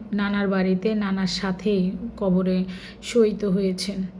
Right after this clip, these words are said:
ওনাকে নানার কবরের পাশেই সমাহিত করেছেন। তো সবাই তার জন্য দোয়া করবেন, আমাদের জন্য দোয়া করবেন।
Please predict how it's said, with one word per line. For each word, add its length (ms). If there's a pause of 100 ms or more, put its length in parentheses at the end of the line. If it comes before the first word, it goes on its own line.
(440)
ওনাকে 400
নানার 340
কবরের 440
পাশেই 420
সমাহিত 580
করেছেন। 600 (440)
তো 100
সবাই 360
তার 180
জন্য 260
দোয়া 260 (100)
করবেন, 380 (460)
আমাদের 400
জন্য 340
দোয়া 260
করবেন। 420